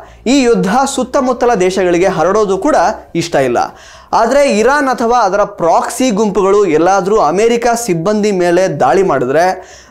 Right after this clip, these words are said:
ನಾವು ನಮ್ಮ ಸಿಬ್ಬಂದಿ ಮತ್ತು ಭದ್ರತೆಯನ್ನ ಡಿಫೆಂಡ್ ಮಾಡ್ಕೊಳ್ಳೋದಕ್ಕೆ ಏನ್ ಕ್ರಮ ಬೇಕೋ ಅದನ್ನ ಅತಿ ವೇಗವಾಗಿ ಮಾಡ್ತೀವಿ" ಅಂತ ಇರಾನ್ಗೆ ಸರಿಯಾಗಿ ವಾರ್ನಿಂಗ್ ಕೊಟ್ಟಿದ್ದಾರೆ. So ಇದೇ ವೇಳೆ ಅವರು ಇಸ್ರೇಲ್ಗೆ ತನ್ನನ್ನ ತಾನು ಡಿಫೆಂಡ್ ಮಾಡ್ಕೊಳ್ಳುವಂತಹ ಅಧಿಕಾರ ಕೂಡ ಇದೆ ಅಂತ ಕೂಡ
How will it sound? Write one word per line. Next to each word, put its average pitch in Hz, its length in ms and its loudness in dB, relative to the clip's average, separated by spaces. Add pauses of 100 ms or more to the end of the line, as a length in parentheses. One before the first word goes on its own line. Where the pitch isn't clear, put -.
ನಾವು 220 460 2
ನಮ್ಮ 214 400 0
ಸಿಬ್ಬಂದಿ 214 520 -2
ಮತ್ತು 190 340 -2
ಭದ್ರತೆಯನ್ನ 170 640 -2
ಡಿಫೆಂಡ್ 170 460 -2
ಮಾಡ್ಕೊಳ್ಳೋದಕ್ಕೆ 147 1000 -2 (180)
ಏನ್ 247 440 0
ಕ್ರಮ 196 300 -2
ಬೇಕೋ 165 400 0
ಅದನ್ನ 196 340 0
ಅತಿ 220 360 0
ವೇಗವಾಗಿ 185 540 0
ಮಾಡ್ತೀವಿ" 156 560 -2
ಅಂತ 135 140 -2 (520)
ಇರಾನ್ಗೆ 190 800 0
ಸರಿಯಾಗಿ 190 400 0
ವಾರ್ನಿಂಗ್ 160 440 0
ಕೊಟ್ಟಿದ್ದಾರೆ. 123 720 -6 (100)
So 214 360 0
ಇದೇ 247 200 2
ವೇಳೆ 254 220 2
ಅವರು 226 360 2
ಇಸ್ರೇಲ್ಗೆ 247 540 0
ತನ್ನನ್ನ 247 460 -2
ತಾನು 214 360 -2
ಡಿಫೆಂಡ್ 233 420 -2
ಮಾಡ್ಕೊಳ್ಳುವಂತಹ 175 880 -2
ಅಧಿಕಾರ 202 440 0
ಕೂಡ 180 180 -2
ಇದೆ 156 260 0
ಅಂತ 170 180 -2
ಕೂಡ 254 220 0